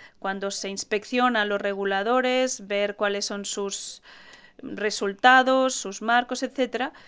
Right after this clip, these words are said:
pues eso es similar al examen de aplicación que hace un par de años Estados Unidos organizó con cuatro países. Y sí, podemos entablar ese debate, pero a mí, mm, realmente, mm, eso no se vincula,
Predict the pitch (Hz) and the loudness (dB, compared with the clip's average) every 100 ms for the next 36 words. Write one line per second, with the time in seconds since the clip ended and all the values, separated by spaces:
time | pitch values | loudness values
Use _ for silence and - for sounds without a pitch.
0 | - - 220 202 - 220 220 - 269 285 | -20 -2 0 2 0 0 -2 0 2 2
1 | 294 - - - - - - 240 - 254 | -2 -8 -20 -20 -20 -8 -2 0 2 2
2 | 254 254 247 269 - 208 202 214 214 220 | 4 6 8 6 2 0 -2 -4 -2 -4
3 | 220 220 220 220 214 208 220 220 220 240 | -4 -2 0 2 2 0 -2 -2 -2 0
4 | 220 233 240 - 220 214 214 226 214 208 | 0 0 -4 -2 0 0 -2 -4 -4 0
5 | 214 220 226 233 240 - - - - 226 | 0 0 -2 -4 -6 -10 -16 -20 -10 -4
6 | 233 220 233 233 220 226 208 208 233 226 | 0 0 -2 -6 -4 -2 -2 -4 -2 -2
7 | 233 202 202 196 185 294 - 247 220 202 | 0 0 0 -2 -2 -2 -2 -4 -4 -6
8 | _ _ - 262 349 - 220 240 349 254 | _ _ -6 -2 0 4 4 6 4 2
9 | 208 202 196 196 - 190 190 226 320 233 | 4 4 4 2 0 0 6 6 6 2
10 | 196 - - - - 208 202 - 208 226 | -2 -8 -20 -12 -4 -2 -2 -4 -4 2
11 | 269 277 - - - - 87 92 - - | 2 0 -6 -18 -18 -18 -20 -20 -20 -20
12 | - - - - 214 226 220 226 233 247 | -20 -20 -20 -16 0 4 6 4 0 -2
13 | 247 220 202 - 80 - - - 247 233 | -2 -4 -8 -12 -14 -10 -6 -2 -2 -2
14 | 226 220 214 226 220 233 | -2 -4 -4 -2 0 0